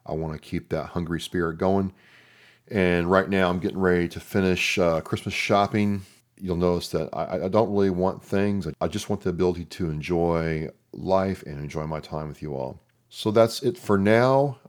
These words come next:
Uh, we'll see if Santa Mattis will ever make an appearance on Oscar Mike Radio. Thank you very much. Safe, safe travels for next week. I hope you have a safe, happy, and Merry Christmas. Happy New Year. And I will talk to you soon.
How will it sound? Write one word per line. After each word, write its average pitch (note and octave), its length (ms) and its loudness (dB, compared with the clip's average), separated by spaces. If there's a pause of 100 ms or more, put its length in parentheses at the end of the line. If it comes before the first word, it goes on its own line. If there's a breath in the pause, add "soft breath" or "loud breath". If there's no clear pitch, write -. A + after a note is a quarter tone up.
Uh, E2 540 -2
we'll F2 260 -2
see G2 380 -2
if D#2+ 220 -2
Santa - 340 -6
Mattis F2 500 -4
will D#2+ 140 -6
ever E2+ 140 -4
make F2 200 -6
an D#2+ 100 -6
appearance G2+ 500 -6
on F2 80 -8
Oscar F#2 280 -6
Mike F#2+ 260 -2
Radio. A2+ 440 0 (680 loud breath)
Thank G2+ 160 -4
you G2+ 60 -4
very G2 200 2
much. G2 500 0
Safe, - 640 0
safe G#2 400 0
travels G2+ 560 0
for G#2 140 -2
next G2 260 -2
week. G#2+ 240 0
I C#2 100 -2
hope D#2+ 200 -8
you F2 60 -4
have E2 100 -4
a E2 60 -6
safe, F2+ 440 -2 (380 soft breath)
happy, F2 480 -2 (300 soft breath)
and D#2 320 -6
Merry D#2+ 520 0
Christmas. - 680 -8 (400)
Happy G2+ 280 -4
New E2+ 140 -2
Year. D#2+ 400 -2 (640 loud breath)
And D2+ 260 -8
I D#2+ 140 -4
will D2 140 -6
talk - 340 -10
to - 100 -14
you - 60 -10
soon. - 400 -12